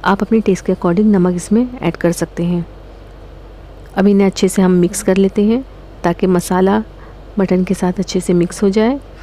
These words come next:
आप देख सकते हैं बहुत ही बढ़िया color आ गया है और ये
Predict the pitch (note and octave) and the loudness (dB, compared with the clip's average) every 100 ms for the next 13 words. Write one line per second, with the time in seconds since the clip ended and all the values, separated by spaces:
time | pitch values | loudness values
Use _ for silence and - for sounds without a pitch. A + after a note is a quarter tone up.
0 | - - - E3+ E3+ F3 - - G3 G3 | -20 -18 -4 -2 0 -2 -2 -4 0 0
1 | F3 F3 F3+ F#3+ F3+ G3 F#3+ F#3+ F#3 F#3+ | 0 -2 0 0 2 0 2 2 2 0
2 | F#3 G#3 A#3+ C4 - F3 G#3+ | 0 0 0 -2 -2 0 -2